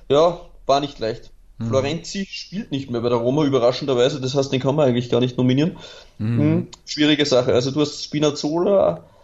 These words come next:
Speaker 2: Acerbi,
Speaker 1: Koulibaly,
Speaker 2: Koulibaly
Speaker 1: Acerbi.
Speaker 2: und
Speaker 1: Mhm.
Speaker 2: Alexandro.
Speaker 1: Alles klar, okay.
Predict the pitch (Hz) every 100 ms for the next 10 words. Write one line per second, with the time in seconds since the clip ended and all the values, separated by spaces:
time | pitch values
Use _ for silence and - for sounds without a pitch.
0 | _ - 123 - 147 156 156 165 156 165
1 | 139 127 107 127 139 147 151 151 147 143
2 | - - _ - 123 127 127 135 156 120
3 | 110 98 92 90 - - _ _ - -
4 | - - - 82 104 127 - - 175 135
5 | 67 127 - - 123 120